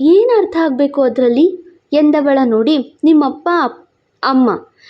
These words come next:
ಇಬ್ರು ಸತ್ತಿರುವಾಗ ಯಾಕೆ ಇಬ್ರಿಗೂ ಹಾರ ಹಾಕಿಲ್ಲ? ಯಾಕೆ ಇಬ್ರು ಫೋಟೋ ಇಟ್ಟಿಲ್ಲ?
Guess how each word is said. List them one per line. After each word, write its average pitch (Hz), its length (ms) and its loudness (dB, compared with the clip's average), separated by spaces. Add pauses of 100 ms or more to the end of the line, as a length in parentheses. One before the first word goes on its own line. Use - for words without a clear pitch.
(120)
ಇಬ್ರು 320 300 0
ಸತ್ತಿರುವಾಗ 294 680 -2
ಯಾಕೆ 262 540 0
ಇಬ್ರಿಗೂ 294 440 -2
ಹಾರ 247 340 -4
ಹಾಕಿಲ್ಲ? 233 360 -2 (600)
ಯಾಕೆ 320 380 0
ಇಬ್ರು 294 280 0
ಫೋಟೋ 277 320 0
ಇಟ್ಟಿಲ್ಲ? 233 360 0